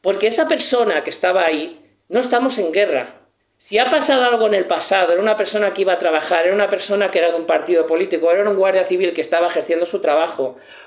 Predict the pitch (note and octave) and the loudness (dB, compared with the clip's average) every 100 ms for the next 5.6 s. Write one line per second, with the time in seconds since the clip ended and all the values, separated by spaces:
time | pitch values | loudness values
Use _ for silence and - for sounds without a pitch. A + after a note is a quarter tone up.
0 | - G3 A#3+ G#3 - - - E3 D#3+ E3+ | -4 0 2 2 0 -8 -8 -2 0 2
1 | G3 G#3+ F#3+ G#3 D3 A#2 - - A3 A#3+ | 2 2 0 -2 -2 -4 -4 -2 0 2
2 | A3+ A3 B3+ F#3+ D#3+ A3 G#3 E3 D#3 F3+ | 2 2 2 0 0 2 0 2 0 0
3 | G3 C#3+ C3+ F3 - _ _ _ - E3 | -2 -2 -2 -2 -10 _ _ _ -4 -2
4 | E3 F3 G#3+ - - C#3+ D3+ D3 D3 C#3+ | 0 -2 -2 -8 -10 -6 -4 -4 -2 0
5 | B2+ A#2 G#2+ G2 F2+ - | 0 -4 -14 -18 -20 -20